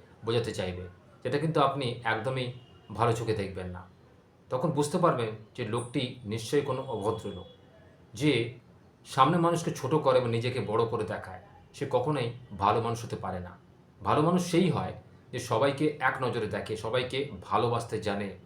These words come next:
ভালোভাবে কথা বলতে জানে, মিশতে জানে, লোককে সম্মান করতে জানে,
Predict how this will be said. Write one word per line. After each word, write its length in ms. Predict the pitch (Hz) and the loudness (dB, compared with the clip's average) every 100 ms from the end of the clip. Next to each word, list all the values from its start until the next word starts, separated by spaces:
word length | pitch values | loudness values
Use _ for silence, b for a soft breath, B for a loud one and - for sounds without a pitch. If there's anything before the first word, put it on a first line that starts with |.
| - | -2
ভালোভাবে 380 | 98 113 113 120 | 0 2 0 -2
কথা 240 | 101 101 113 | -4 -2 -2
বলতে 260 | 110 107 | -2 -2
জানে, 180 | 104 101 | -2 -2
মিশতে 340 | 101 104 - | -6 -8 -6
জানে, 360 | 98 90 95 90 - - - - - - - | -4 -2 -4 -6 -14 -20 -20 -20 -20 -16 -4
লোককে 260 | 131 139 | -2 0
সম্মান 380 | - 123 123 131 | 2 2 2 0
করতে 240 | 131 - 98 | 0 -4 -2
জানে, 280 | 101 90 | -2 -4